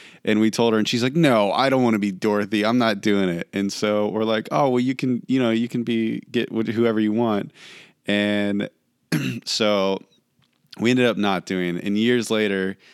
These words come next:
I brought it back up 'cause we were talking about tattoos. And she's like, "Well, you know, if you guys let me get the Wicked Witch of the West, like, I would have been down with it." And I was like, "We told you you could get anything." And so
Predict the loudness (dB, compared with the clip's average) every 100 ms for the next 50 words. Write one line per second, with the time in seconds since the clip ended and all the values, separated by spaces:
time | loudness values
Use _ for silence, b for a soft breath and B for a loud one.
0 | b -4 2 4 2 2 0 0 0 0
1 | -2 -6 -10 -6 -4 -2 -2 -2 -2 -4
2 | -6 -8 -4 -4 -4 -4 -8 -6 -6 0
3 | 2 2 -2 B B B B 4 4 4
4 | 2 2 2 -2 -2 -4 -4 -4 -4 -4
5 | -4 -4 -2 -2 0 2 0 -2 -8 -10
6 | -6 -6 -6 -16 _ _ _ _ -4 0
7 | 2 2 0 0 0 0 -2 -4 -2 -2
8 | -2 -4 -6 -2 -2 0 -2 -4 -4 -4
9 | -2 0 0 0 -2 -2 -4 -6 -2 0
10 | 0 -2